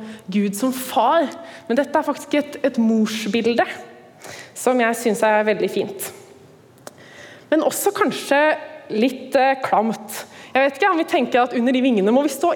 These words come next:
innmari tett, kanskje sammen med noen vi ikke liker så godt.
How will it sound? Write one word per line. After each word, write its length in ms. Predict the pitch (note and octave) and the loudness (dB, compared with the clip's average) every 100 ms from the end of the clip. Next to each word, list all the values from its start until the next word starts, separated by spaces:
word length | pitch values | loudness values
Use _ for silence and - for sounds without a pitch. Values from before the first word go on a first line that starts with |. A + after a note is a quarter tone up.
| - | 2
innmari 400 | D4+ B3 C4+ F4 | 2 2 2 2
tett, 380 | F4 A#4+ - - - - - - - - - | 0 -2 -4 -12 -14 -16 -16 -14 -16 -18 -4
kanskje 500 | - C4+ - D4 C#4+ D4 | 0 0 0 2 2 2
sammen 320 | - B3 B3 | 2 2 2
med 100 | C#4+ | 2
noen 200 | C#4+ A#3+ | 4 2
vi 160 | A#3+ C4 | 2 0
ikke 220 | C4 - A3 | 0 -2 0
liker 340 | G#3+ G#3+ A3 | 0 0 0
så 120 | B3+ | 2
godt. 400 | D4+ - - - | 2 0 -6 -12